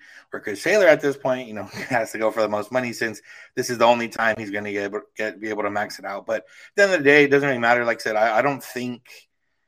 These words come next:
you know, I'm not sure if anyone's gonna offer him twenty mil a year. That might have been the number that they were saying, "Okay, if, if someone offers that,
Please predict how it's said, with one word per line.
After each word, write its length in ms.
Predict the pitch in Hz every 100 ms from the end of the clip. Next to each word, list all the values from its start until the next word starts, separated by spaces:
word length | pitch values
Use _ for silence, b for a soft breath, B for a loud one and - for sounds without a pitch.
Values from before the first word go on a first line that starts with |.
| _ -
you 60 |
know, 80 | 113
I'm 100 | 113
not 140 | 123 117
sure 140 | 120
if 80 | 113
anyone's 260 | 117 117
gonna 200 | 110 113
offer 280 | 107 110 113
him 100 | 110
twenty 280 | 104 113 117
mil 180 | 120 120
a 40 |
year. 240 | 117 120 123
That 260 | 107 110
might 220 | 104 107 107
have 100 | 107
been 160 | 110
the 80 | 107
number 260 | 101 104 107
that 180 | 104 -
they 140 | 104
were 160 | 104 101
saying, 320 | - 107 104
"Okay, 320 | 98 107 101
if, 200 | 98 -
if 140 | 110 -
someone 260 | 107 107
offers 320 | 107 107 101
that, 280 | 101 104 107